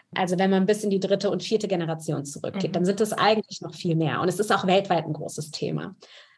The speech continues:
Speaker 1: Ähm, das ist ein Thema, von dem ich mir jetzt im Nachhinein gewünscht hätte, dass es einfach noch mehr Platz findet, weil es auch so viel über unsere, über europäische jüdische Geschichte aussagt, nicht nur in Deutschland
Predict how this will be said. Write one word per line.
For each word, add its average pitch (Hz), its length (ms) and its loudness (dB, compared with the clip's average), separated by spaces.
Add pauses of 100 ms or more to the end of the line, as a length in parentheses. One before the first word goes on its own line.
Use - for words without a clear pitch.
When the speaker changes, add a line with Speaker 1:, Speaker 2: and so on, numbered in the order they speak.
(120)
Speaker 1:
Ähm, 185 260 4
das 240 180 2
ist 254 140 -6
ein 233 80 0
Thema, 220 540 4 (400)
von 220 160 2
dem 208 100 4
ich 214 160 -2
mir 208 80 2
jetzt 196 200 2
im 202 100 0
Nachhinein 220 500 2
gewünscht 208 400 -2
hätte, 208 160 -6
dass 202 160 0
es 208 140 0
einfach 196 320 0
noch 202 160 -2
mehr 202 160 4
Platz 214 360 0
findet, 240 480 2 (440)
weil 202 140 6
es 190 100 2
auch - 120 4
so 208 120 -2
viel 208 200 0
über 202 200 4
unsere, 185 680 0
über 202 320 2
europäische 208 560 2
jüdische 214 320 -2
Geschichte 214 420 -4
aussagt, 196 360 -4
nicht 208 180 -4
nur 202 100 0
in 196 100 0
Deutschland 220 760 2